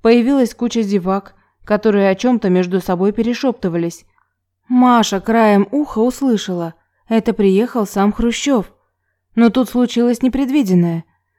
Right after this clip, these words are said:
Толпа зевак начала закидывать поезд помидорами. Да так рьяно, что через пару минут блестящий металл почти полностью утонул в красном,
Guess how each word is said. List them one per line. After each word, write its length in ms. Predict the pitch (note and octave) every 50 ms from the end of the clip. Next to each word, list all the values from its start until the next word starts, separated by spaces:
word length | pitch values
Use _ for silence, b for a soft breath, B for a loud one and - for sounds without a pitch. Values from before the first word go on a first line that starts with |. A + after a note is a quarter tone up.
| _ _
Толпа 360 | - C4 C4 B3+ - C4+ B3+ A3+
зевак 440 | F#3+ G3+ G#3+ F#3+ A#3 B3+ A#3 - F#3+
начала 380 | G3+ G3+ - A3 A3 A3 A3
закидывать 600 | G3+ A3 A#3 A3+ - B3+ A3 A3 F#3+ G#3 G3+ -
поезд 360 | - C4 C4 A#3 G#3 - -
помидорами. 680 | - A#3+ A#3 A#3+ B3 G3+ A#3 G3+ F#3 F#3 F3 E3+ E3+ E3 - _ _ _ _ _ _ _ _ _
Да 160 | A#3+ C4 C4
так 240 | C4 C4+ C4 B3+ -
рьяно, 520 | A3 A3 G3+ F#3 A3+ C#4 C4 A3+ G3 F#3
что 200 | F3+ - - G#3+
через 360 | - - A#3+ G#3 B3 A3+ -
пару 340 | - _ C#4 B3+ A#3 G3+ G3+
минут 380 | G3 G#3 A#3 C4 C#4+ C#4 G3+ F3+
блестящий 580 | G3+ G#3+ A3+ G#3+ - B3+ A#3+ A#3 A3+ - -
металл 360 | A3 A3+ A#3 - C#4+ C4+ B3
почти 340 | A#3 G#3+ G3 - - - G#3+
полностью 520 | G#3 - C#4 D4 C4+ A3+ G#3 G3 - - G3+
утонул 380 | G3 - G3+ G#3 A3 B3 B3
в 100 | G#3+ -
красном, 580 | - B3 C4 C4 A#3+ G#3+ - G3 F3 E3+ E3+